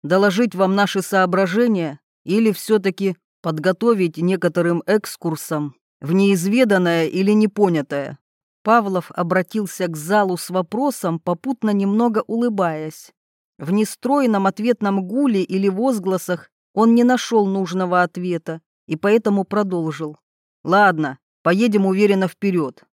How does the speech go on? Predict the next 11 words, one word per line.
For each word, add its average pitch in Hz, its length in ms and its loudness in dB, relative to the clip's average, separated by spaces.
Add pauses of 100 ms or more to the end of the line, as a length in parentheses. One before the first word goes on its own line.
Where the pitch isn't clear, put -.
(160)
или 190 240 2
даже 185 320 0
лучше 202 340 -4
так. 151 420 -6 (220)
Нет, 175 320 0 (260)
мы, 175 140 2
наверное, 175 520 2
сделаем 175 480 0
всё-таки 165 400 -4
некоторое 175 560 0
отступление, 156 880 -4